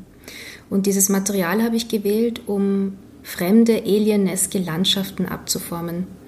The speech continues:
Ich bin also angeblich, das sage ich jetzt so, auf einen fremden Stern gefahren und habe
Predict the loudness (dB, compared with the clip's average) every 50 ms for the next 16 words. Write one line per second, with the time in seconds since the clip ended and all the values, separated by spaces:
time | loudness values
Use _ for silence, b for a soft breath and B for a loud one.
0 | B B B B B B -6 -6 -2 2 4 4 6 6 4 4 2 2 2 0
1 | 2 2 4 4 4 2 0 2 2 2 2 2 0 -2 -8 -12 -14 -14 -8 -6
2 | -4 -4 -4 -4 -4 -4 -2 -2 -2 -2 0 2 2 4 4 4 4 4 2 4
3 | 4 4 4 4 4 2 2 2 0 0 2 4 4 4 4 2 0 0 2 4
4 | 4 4 4 4 2 0 -4 -8 -16